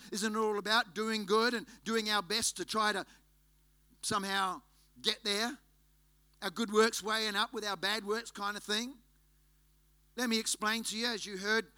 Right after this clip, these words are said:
earlier, I hail from New Zealand. I was born there at a very young age, in fact.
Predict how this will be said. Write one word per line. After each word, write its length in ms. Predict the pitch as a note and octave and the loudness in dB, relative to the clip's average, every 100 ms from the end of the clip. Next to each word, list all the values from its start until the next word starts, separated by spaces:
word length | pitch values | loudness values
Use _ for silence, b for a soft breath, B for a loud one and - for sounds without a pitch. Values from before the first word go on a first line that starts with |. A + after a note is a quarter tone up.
| b - | b -2
earlier, 460 | G#3+ G#3 G3+ A3+ - _ _ _ _ _ _ _ - | 0 2 0 -4 -10 _ _ _ _ _ _ _ -12
I 140 | E3+ | -10
hail 300 | D#3 E3 E3 | -8 -8 -8
from 260 | - E3 D3+ | -8 -10 -8
New 140 | C#3+ | -8
Zealand. 440 | C3+ D#3 D#3 F3 - _ _ _ _ _ _ _ _ _ _ _ _ _ _ b b b b b b _ _ _ - | -4 -4 -4 -6 -14 _ _ _ _ _ _ _ _ _ _ _ _ _ _ b b b b b b _ _ _ -2
I 80 | F3 | 2
was 140 | F#3 | 2
born 300 | - G3+ G3 | 2 0 2
there 280 | F#3+ F#3+ G#3+ | 4 2 2
at 140 | G#3 E3 | 0 -2
a 20 | |
very 240 | D#3 F3 | -2 0
young 220 | D#3+ D#3+ | 0 -2
age, 360 | D#3 C#3+ C3 - | -4 -6 -8 -10
in 100 | C#3 | -10
fact. 460 | A#2 C3+ D3+ - | -10 -10 -12 -14